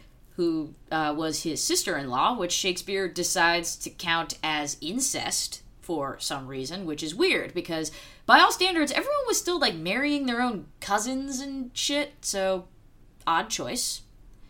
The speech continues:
But yeah, after mourning Hamlet Senior for an appropriate amount of time, slowly growing closer as they provided each other with emotional support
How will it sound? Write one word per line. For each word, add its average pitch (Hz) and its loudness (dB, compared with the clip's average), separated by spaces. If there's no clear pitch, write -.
But 220 0
yeah, 311 4
after 240 4
mourning 311 4
Hamlet 359 0
Senior 196 -2
for 180 0
an 180 -4
appropriate 196 -4
amount 214 -2
of 247 -6
time, 160 -2
slowly 220 2
growing 226 2
closer 233 0
as - -2
they 165 -2
provided 170 0
each 196 -4
other 196 -2
with 165 -6
emotional 190 0
support 196 -4